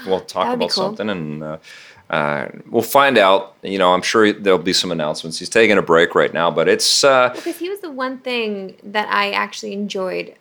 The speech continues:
Speaker 2: about X-Play. He was
Speaker 1: Well,
Speaker 2: the
Speaker 1: and, and it's, it's kinda surreal for me, you know, like he's,
Speaker 2: Yeah.
Speaker 1: he, he has been around in the television sphere and the ca-, on-camera sphere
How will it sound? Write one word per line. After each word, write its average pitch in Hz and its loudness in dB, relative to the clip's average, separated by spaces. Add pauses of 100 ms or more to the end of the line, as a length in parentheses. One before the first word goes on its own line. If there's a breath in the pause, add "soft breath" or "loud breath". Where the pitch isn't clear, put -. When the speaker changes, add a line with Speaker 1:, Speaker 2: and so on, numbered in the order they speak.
(120)
Speaker 2:
about 185 -10
X-Play. - -20 (400)
He - -12
was - 0
Speaker 1:
Well, 147 6
Speaker 2:
the 110 -8 (140)
Speaker 1:
and, 143 4
and 135 4
it's, - 0
it's 139 0
kinda 160 0
surreal 151 2
for 196 -2
me, 82 2
you 92 -2
know, 92 4
like 113 -2
he's, 117 -4
Speaker 2:
Yeah. 101 -2 (100)
Speaker 1:
he, 110 -2
he 104 0
has 113 2
been 98 4
around 107 4
in 92 -2
the 92 0
television 95 2
sphere 95 2
and 82 2
the 80 -4
ca-, 87 -6
on-camera 90 -4
sphere 85 -4